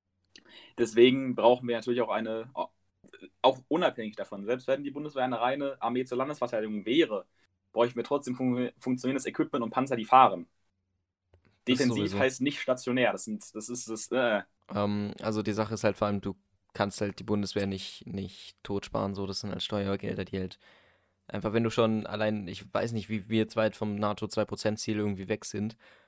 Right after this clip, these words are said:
Speaker 2: äh, weg waren. Ich glaub, das war ja irgendwie null Komma fünf Prozent oder keine Ahnung, ich weiß nicht, auf jeden Fall viel zu wenig.
Speaker 1: Unter ein Prozent, das
Speaker 2: Und,
Speaker 1: ist
Speaker 2: ja.
Speaker 1: fucking hilarious. Aber auch irgendwie aus irgendeinem Grund, jeder Deutsche prügelt sich mit diesem Betrag. Ich versteh das gar nicht. Sind wir so geizig?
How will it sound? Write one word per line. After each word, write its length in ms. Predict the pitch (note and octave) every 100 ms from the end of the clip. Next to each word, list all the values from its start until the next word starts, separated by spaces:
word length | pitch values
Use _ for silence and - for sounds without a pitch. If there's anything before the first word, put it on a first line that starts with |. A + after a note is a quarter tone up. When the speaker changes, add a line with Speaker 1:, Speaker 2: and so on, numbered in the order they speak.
| _ -
Speaker 2:
äh, 200 | G#2 F#2+
weg 180 | A#2
waren. 240 | G2+ G2 A#2+
Ich 100 | -
glaub, 180 | G#2 -
das 160 | G2
war 80 | G#2
ja 60 | G#2
irgendwie 180 | G2+
null 160 | G2+ A2
Komma 180 | A2 G2
fünf 180 | G#2+ -
Prozent 320 | G#2 - G2
oder 160 | G2
keine 280 | G2 - G#2
Ahnung, 200 | G#2 G2+
ich 80 | F#2+
weiß 160 | G2+ G2+
nicht, 280 | G#2 -
auf 100 | -
jeden 140 | G2+ F#2
Fall 100 | G2 -
viel 120 | -
zu 120 | G#2+ G2+
wenig. 240 | G#2 G#2+ - -
Speaker 1:
Unter 300 | B2 A#2+ G2+
ein 160 | G#2
Prozent, 400 | G#2+ A2 A2 G#2
das 100 | G#2
Speaker 2:
Und, 80 | -
Speaker 1:
ist 320 | A2 - - -
Speaker 2:
ja. 200 | G#2+ G2+ - _ _ _ _ _
Speaker 1:
fucking 260 | B2+ A2 G#2
hilarious. 480 | G#2 G#2 G2+ F#2
Aber 140 | - A2+
auch 100 | B2
irgendwie 220 | D#3 D#3+
aus 100 | D3
irgendeinem 300 | D3+ F#3 F3+
Grund, 180 | D3+ C3+
jeder 160 | D#3+
Deutsche 280 | F3+ F3+ -
prügelt 420 | - - G#3+ G#3+
sich 160 | - -
mit 100 | A#2
diesem 160 | A2 A3+
Betrag. 360 | G#2 A2 G#2+ - -
Ich 120 | -
versteh 280 | D3 D3 A#3+
das 160 | - -
gar 160 | A2
nicht. 220 | A2 A2 _
Sind 180 | - C#3+
wir 80 | C3
so 160 | F#3
geizig? 580 | B2+ C3 C#3+ - F4+ -